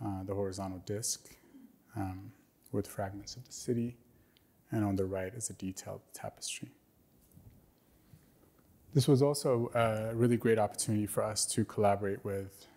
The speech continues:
um, young artists in the city, and we worked with a musician, um, from Atlanta called Tafari Williams, who composed a twenty-four minute soundscape, one minute for, uh, every hour of the day.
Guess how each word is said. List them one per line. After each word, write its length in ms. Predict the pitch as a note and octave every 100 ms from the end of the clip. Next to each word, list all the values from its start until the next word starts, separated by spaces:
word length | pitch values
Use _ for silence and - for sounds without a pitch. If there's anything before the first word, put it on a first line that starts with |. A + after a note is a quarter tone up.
| -
um, 440 | A2 G2+ G2 G2+ - -
young 500 | A2 G#2 G#2 G#2 A2+ -
artists 440 | G#2 G#2+ A#2+ -
in 80 | G2+
the 60 |
city, 460 | G2 - G2 B2 - -
and 160 | G#2+
we 80 | G#2
worked 360 | G2+ G2+ - -
with 140 | G2
a 60 | G2
musician, 720 | G2 - G#2+ - G#2+ G2+ G#2+ - -
um, 440 | G#2 G2 F#2+ G2 - _ _ - _ _ - _ _ _ - -
from 200 | - A#2+
Atlanta 380 | A2 A#2 G#2 G#2
called 280 | - G#2+ G2
Tafari 400 | - - G2 F#2+
Williams, 580 | G2+ G#2 G#2 G#2+ - - _ _ - - _
who 120 | -
composed 460 | - A2 A#2 A2 G#2+
a 60 | G#2+
twenty-four 480 | - G#2+ - A2
minute 260 | G2 G2+ G#2
soundscape, 760 | - G2+ G2+ - - A#2 - - - - -
one 300 | G#2+ G#2 G2+
minute 240 | G2+ G#2+
for, 540 | - - G#2 G2 F#2+ G#2
uh, 140 | G2 G#2+ - _ - - -
every 260 | G2+ A2
hour 240 | G2+ F#2+ F#2+
of 100 | -
the 60 | F2
day. 300 | F#2 G2+